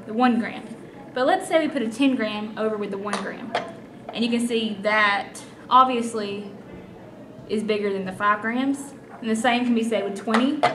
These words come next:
But what if we put a fifty over with the ten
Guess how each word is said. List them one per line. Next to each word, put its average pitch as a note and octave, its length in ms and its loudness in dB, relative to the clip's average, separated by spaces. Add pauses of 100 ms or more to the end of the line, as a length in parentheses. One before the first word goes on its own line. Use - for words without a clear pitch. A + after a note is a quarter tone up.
(960)
But C4+ 360 6
what C#4 160 8
if F4 100 0
we E4+ 80 2
put C#4+ 140 0
a A#3+ 120 0
fifty A#3 460 -4
over G#3+ 160 0
with G#3 260 -2
the - 80 -12
ten A3+ 480 -2